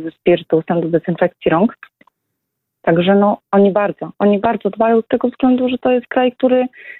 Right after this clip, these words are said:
kocha naturę, środowisko. Oni o to bardzo dbają.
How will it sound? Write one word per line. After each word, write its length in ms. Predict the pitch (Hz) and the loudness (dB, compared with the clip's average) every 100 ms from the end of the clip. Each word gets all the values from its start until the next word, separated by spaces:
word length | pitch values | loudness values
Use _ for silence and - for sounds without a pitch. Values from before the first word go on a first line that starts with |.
| _ | _
kocha 280 | 262 254 269 | -4 0 0
naturę, 540 | 262 - - 196 185 - _ - - _ _ _ | 0 2 2 2 -2 -8 _ -20 -20 _ _ _
środowisko. 760 | - 233 226 240 269 - - 180 | -2 0 2 2 0 -2 -4 -2
Oni 260 | 180 185 | 0 2
o 140 | 196 208 | 0 0
to 140 | 214 | 0
bardzo 320 | 254 247 190 | 0 -2 -2
dbają. 420 | 175 85 87 - | -4 -4 -4 -6